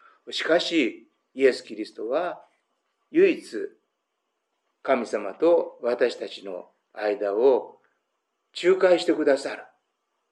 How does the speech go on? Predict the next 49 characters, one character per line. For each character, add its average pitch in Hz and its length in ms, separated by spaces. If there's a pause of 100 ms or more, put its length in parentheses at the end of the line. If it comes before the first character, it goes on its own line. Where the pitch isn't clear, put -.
(100)
私 151 320
た 131 100
ち 113 100
の 110 120
罪 131 340
を 98 220
あ 117 60
が 156 120
な 190 100
っ 190 120
て 139 100
く 135 120
だ 127 140
さ 139 140
る 151 200 (540)
と 147 100
す 143 160
る 165 120
な 151 120
ら 131 140
ば、 156 400 (420)
も 139 300
う - 20
私 147 340
た 123 120
ち 104 160
の、 107 420 (340)
ま 113 120
あ、 - 20
人 139 300
間 147 180
的 147 240
な 135 160
律 143 340
法 104 160
に 127 420 (400)
よ 120 140
ら 165 140
な 214 180
い - 160 (440)
も 120 160
の 117 120
と 107 140
な 113 140
っ - 160
て 92 260 (200)
し - 200
ま 113 160
う 151 220